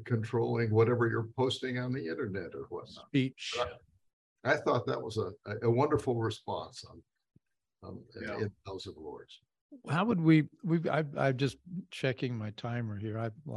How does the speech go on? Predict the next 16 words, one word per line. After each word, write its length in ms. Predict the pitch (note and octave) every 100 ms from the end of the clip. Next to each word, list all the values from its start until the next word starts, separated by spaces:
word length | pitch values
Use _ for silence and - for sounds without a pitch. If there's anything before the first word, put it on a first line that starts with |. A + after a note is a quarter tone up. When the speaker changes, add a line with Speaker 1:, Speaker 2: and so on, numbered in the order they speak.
| A2+
Speaker 2:
I 80 | A#2+
lost 380 | A2+ A2 G2 -
track. 300 | - A2 G2+
This 180 | B2 -
is 100 | A#2
so 240 | - G#2+
interesting. 640 | A2+ - G#2+ - A2 G#2 G2+ _
Uh, 280 | B2 G#2 - - - -
Speaker 1:
<laughs> 260 | - _
Speaker 2:
we 100 | C#3+
gotta, 220 | C#3 C3+ A#2+
we 180 | C3+ C3
gotta 220 | C3 A#2+
wrap 320 | B2 A#2+ -
it 80 | A#2
up 140 | G#2+